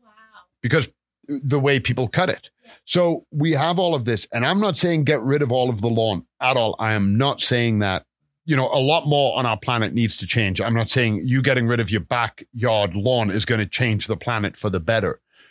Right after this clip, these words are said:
Speaker 2: but maybe we don't need so much of it. And maybe borders of time, or you've got that awkward hill that, yeah, you like your grass, but you really don't like cutting that hill. Seed 'em turf.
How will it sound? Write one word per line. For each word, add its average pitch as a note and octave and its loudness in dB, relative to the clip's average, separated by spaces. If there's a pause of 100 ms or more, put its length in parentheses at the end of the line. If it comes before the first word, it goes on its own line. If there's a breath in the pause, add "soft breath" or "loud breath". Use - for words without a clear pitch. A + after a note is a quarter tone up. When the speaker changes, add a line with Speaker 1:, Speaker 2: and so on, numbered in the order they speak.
(320 soft breath)
Speaker 2:
but A#2+ -2
maybe D3+ 4
we D#3 4
don't C#3 0
need A#2 0
so - 0
much G2+ -2
of D#2 -6
it. - -8 (500)
And B2+ 2
maybe D3 2 (260 loud breath)
borders C3 0 (120)
of G#2+ -2
time, A#2 0
or A2+ -2
you've A2 0
got F3+ 2
that D#3 0
awkward C#3+ 0
hill A#2+ 2
that, A2+ 0
yeah, C#3+ 2
you B2+ 2
like C3 0
your B2 -2
grass, A2+ -2
but - -10
you A#2+ -2
really C#3 0
don't C3 -2
like A#2+ -2
cutting A#2 0
that G#2 0
hill. B2 -2 (640)
Seed C3+ 0
'em F#2+ 0
turf. - -6